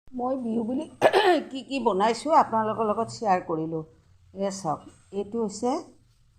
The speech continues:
তিল পিঠা, বৰা চাউল দি, অলপ ৰঙা ৰঙা হৈছে কিয় বা। আৰু এইটো নাৰিকল পিঠা, চেনি দিয়ে। আৰু এইটো হৈছে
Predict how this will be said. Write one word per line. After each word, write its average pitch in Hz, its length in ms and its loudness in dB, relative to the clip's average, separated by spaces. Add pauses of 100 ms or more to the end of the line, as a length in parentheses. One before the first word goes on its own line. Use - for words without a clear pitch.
(220)
তিল 240 260 -8
পিঠা, 175 420 -6 (1040)
বৰা 175 260 2
চাউল 180 280 -4
দি, 151 100 -6 (200)
অলপ 147 240 -2
ৰঙা 180 260 2
ৰঙা 220 240 0
হৈছে 170 280 -4
কিয় 208 240 -8
বা। 170 180 0 (1300)
আৰু 180 240 -2 (140)
এইটো 196 360 -2
নাৰিকল 196 540 0
পিঠা, 147 360 -8 (760)
চেনি 196 380 -4
দিয়ে। 160 180 -6 (140)
আৰু 190 160 -4 (180)
এইটো 214 320 0
হৈছে 233 380 0